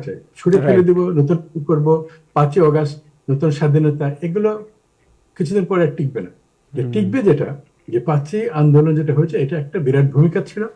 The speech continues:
Speaker 2: রাইট।
Speaker 1: এটা সংশ-, সংযোজিত হতে পারে, কিন্তু
Speaker 2: হুম।
Speaker 1: বাহাত্তরের সংবিধান ছুঁড়ে ফেলে দেবো, সবকিছু বাদ দিয়ে দিব, নতুন কর-, করবো, এটা মানুষ মানবে না। আর যদি এটা মানাতে হয়,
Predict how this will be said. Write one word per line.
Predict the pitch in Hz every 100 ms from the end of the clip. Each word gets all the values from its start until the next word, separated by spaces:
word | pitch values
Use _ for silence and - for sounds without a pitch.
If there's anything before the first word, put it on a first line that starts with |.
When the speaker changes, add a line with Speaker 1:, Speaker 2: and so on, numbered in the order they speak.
| _ 143
Speaker 2:
রাইট। | 127
Speaker 1:
এটা | 226 262
সংশ-, | - 190 143 - - 175 190 160
সংযোজিত | - 143 143 139
হতে | 147 143
পারে, | - 90
কিন্তু | 147 143 147
Speaker 2:
হুম। | 131 143 165
Speaker 1:
বাহাত্তরের | 135 185 - 214
সংবিধান | - - 185 185 156
ছুঁড়ে | - 156
ফেলে | 160 170
দেবো, | 165 165 165 - - _
সবকিছু | - 180 - 180 170
বাদ | 147 147
দিয়ে | 170 165
দিব, | 151 151 147 - _ -
নতুন | 139 160 147
কর-, | 175 143
করবো, | 156 135 139
এটা | 170 - 226
মানুষ | 202 160 147 - -
মানবে | 135 127 165
না। | 190
আর |
যদি | 139 143 160
এটা | 180
মানাতে | 147 135 165 -
হয়, | 196 190